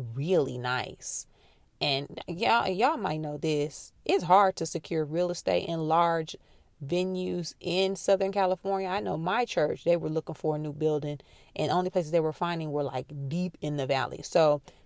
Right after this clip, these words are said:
that building is, looks spectacular. Um, just seeing it on the, on, for Versus, um, don't really know where it is, but congrats to them, 'cause that is a big deal. And again, if y'all haven't heard about it, it's called Cali Worship Center.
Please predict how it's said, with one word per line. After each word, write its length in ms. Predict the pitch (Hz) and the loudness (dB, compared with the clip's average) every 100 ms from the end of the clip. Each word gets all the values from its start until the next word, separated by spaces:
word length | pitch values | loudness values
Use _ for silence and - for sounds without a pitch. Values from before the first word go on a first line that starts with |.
| _ | _
that 220 | 208 240 | 2 4
building 340 | 220 196 185 180 | 4 2 2 -2
is, 320 | 170 143 - | -4 -4 -6
looks 240 | 165 165 - | -4 -4 -4
spectacular. 1080 | - 156 - 185 175 - 165 165 160 156 165 | -2 -2 0 0 0 0 0 0 -2 -4 -8
Um, 260 | - 151 151 160 | -6 -4 -4 -4
just 280 | 202 - | -4 -2
seeing 260 | - 202 180 | -2 -2 -2
it 120 | 170 | -2
on 180 | 156 156 | -2 0
the, 240 | 151 143 - | -2 -2 -4
on, 260 | 147 139 | -4 -4
for 160 | 143 143 | -2 -2
Versus, 500 | 143 147 - 147 151 - - - _ _ | 2 0 0 -4 -6 -14 -20 -20 _ _
um, 280 | 156 147 143 | -4 -2 2
don't 260 | 180 180 | 2 4
really 180 | 170 165 | 0 0
know 140 | 160 156 | 0 0
where 160 | 147 | 0
it 80 | 139 | 0
is, 380 | 160 160 160 - | 0 2 0 -2
but 220 | 147 147 | 0 0
congrats 520 | - 165 175 196 220 | 0 2 4 4 0
to 80 | - | -4
them, 160 | 170 160 | -6 -6
'cause 160 | 156 | -2
that 160 | 151 151 | 0 2
is 80 | 151 | 0
a 80 | |
big 300 | 131 151 147 | -4 -4 -6
deal. 340 | 135 139 123 - | -6 -4 -2 -4
And 120 | 151 | -8
again, 260 | 151 151 147 | -8 -4 -4
if 140 | 143 | -2
y'all 380 | 170 151 143 135 - 156 | 2 4 4 0 -4 -8
haven't 200 | 160 151 | -6 -2
heard 120 | 175 | 2
about 140 | 180 165 | 4 4
it, 40 | |
it's 80 | 160 | 2
called 220 | - 139 | 0 -2
Cali 320 | - 165 156 | -2 -2 0
Worship 420 | 151 147 139 - - | 0 -2 -2 -6 -10
Center. 360 | - - - | -10 -10 -14